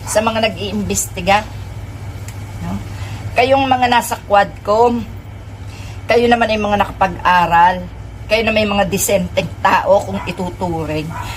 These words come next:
Nahahaluan lang kayo ng garapal katulad ni Sara Duterte. Dapat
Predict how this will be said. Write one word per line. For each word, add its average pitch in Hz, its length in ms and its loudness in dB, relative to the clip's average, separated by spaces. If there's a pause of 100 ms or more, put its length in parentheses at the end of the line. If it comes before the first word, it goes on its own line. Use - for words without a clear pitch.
Nahahaluan 240 960 4
lang 233 160 2
kayo 226 240 0
ng 208 240 -2
garapal 202 560 4
katulad 190 400 0
ni 175 160 -8
Sara 165 320 2
Duterte. 151 640 -8 (800)
Dapat 294 480 4